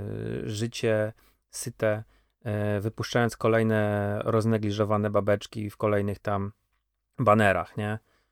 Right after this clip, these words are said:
E, i ludzie by sobie tam loso-, kupowali, żeby wylosować akurat tę, a później jest dla niej strój, a, i tak dalej, i tak dalej. Ale oni zrobili niesamowitą grę, która jest, y,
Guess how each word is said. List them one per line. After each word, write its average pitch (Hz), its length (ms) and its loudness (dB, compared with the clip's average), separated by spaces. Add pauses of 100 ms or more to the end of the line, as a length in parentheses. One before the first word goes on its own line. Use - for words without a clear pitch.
(260)
E, 107 380 -2
i 104 60 -2
ludzie 104 260 2
by 101 100 -4
sobie 107 260 0
tam 101 300 0
loso-, 107 360 0
kupowali, 117 600 2
żeby 110 200 0
wylosować 104 560 0
akurat 104 360 -4
tę, 123 240 4
a 104 120 4
później 104 300 -2
jest 101 140 -2
dla 101 120 0
niej 101 140 -2
strój, 123 360 0
a, 101 40 0
i 107 160 -8
tak 104 160 -6
dalej, 104 200 0
i - 20 -4
tak 101 160 -8
dalej. 98 300 -10 (1000)
Ale 151 280 6
oni 131 300 2
zrobili 117 680 -2 (260)
niesamowitą 131 1200 0 (140)
grę, 123 540 -2
która 123 720 2
jest, 127 500 -4 (240)
y, 110 640 2